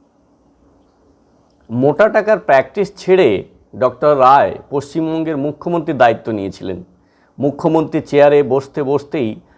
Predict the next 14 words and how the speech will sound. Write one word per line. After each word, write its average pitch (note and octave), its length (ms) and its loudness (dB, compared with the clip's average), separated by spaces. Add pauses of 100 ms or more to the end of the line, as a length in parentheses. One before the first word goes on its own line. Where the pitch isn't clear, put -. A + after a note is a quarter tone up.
(160)
হাওড়া F3 480 4
কলকাতার E3 720 0
দেওয়ালে D3+ 360 4
দেওয়ালে D3 440 2
কুৎসিত E3+ 600 -10
ভাষায় F3+ 360 -2
লেখা D#3+ 300 -2
হলো, B2 320 0 (580)
"বাংলার D3 760 4
কুলনারী D#3 680 -2
হও D#3 320 0
সাবধান, A#2+ 880 -2 (340)
বাংলার B2 640 0
মসনদে B2 720 -2